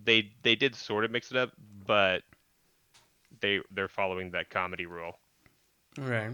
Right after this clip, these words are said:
Speaker 1: Or like, well, it's, it's funny, so let's watch these guys be funny.
Speaker 2: Okay. So yeah, so three,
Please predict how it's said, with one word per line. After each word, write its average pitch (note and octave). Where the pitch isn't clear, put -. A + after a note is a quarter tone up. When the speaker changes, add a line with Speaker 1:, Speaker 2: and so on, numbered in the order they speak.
Speaker 1:
Or G2+
like, F2+
well, G2+
it's, -
it's A2
funny, G#2+
so F2+
let's -
watch G2
these F#2
guys F#2+
be G2+
funny. F#2
Speaker 2:
Okay. B2+
So E3
yeah, C3
so C3
three, F#3